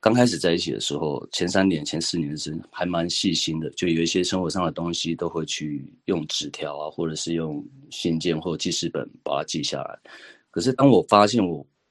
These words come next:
去翻阅我什么时候开始没做这件事情的时候呢，就是我们的关系正在开始走下坡的时候。但可能那个时候我并没有，我并没有那么多心力去，呃，一直耗在维系关系这件事情上面，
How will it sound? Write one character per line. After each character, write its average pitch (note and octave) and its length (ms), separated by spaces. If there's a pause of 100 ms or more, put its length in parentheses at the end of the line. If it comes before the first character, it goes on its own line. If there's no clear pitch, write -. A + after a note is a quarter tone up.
(120)
去 B2 160
翻 A2+ 260
阅 A2+ 160
我 C#2+ 180
什 - 140
么 E2 80
时 A2 140
候 G#2+ 40
开 G#2+ 120
始 F2+ 120
没 D#2 140
做 G2 140
这 G#2+ 100
件 G2+ 100
事 G2+ 200
情 - 160
的 E2 40
时 D#2+ 160
候 F2 200
呢， D#2+ 100
就 F#2+ 140
是 F#2+ 100
我 D2+ 60
们 D2 100
的 C#2+ 60
关 F2 180
系 F2 100
正 E2+ 220
在 E2+ 160
开 E2+ 180
始 - 160
走 - 140
下 E2 220
坡 D#2+ 180
的 C#2+ 80
时 - 140
候。 C#2 220 (440)
但 A#2+ 180
可 - 140
能 F2 100
那 C#3+ 120
个 C3+ 80
时 G2+ 160
候 A2 120
我 E2 60
并 G#2+ 200
没 G2 100
有， F2 200 (360)
我 D2 80
并 A2+ 140
没 B2 60
有 F#2+ 60
那 G2+ 80
么 G2 100
多 G2+ 140
心 G2+ 300
力 G2 120
去， E2+ 400 (520)
呃， D2+ 420 (460)
一 A#2+ 100
直 - 100
耗 F#2+ 240
在 F#2 140
维 D#2+ 140
系 F2 180
关 F2+ 180
系 E2+ 160
这 F2+ 100
件 F2 80
事 E2+ 140
情 C#2+ 120
上 D#2 200
面， C#2+ 180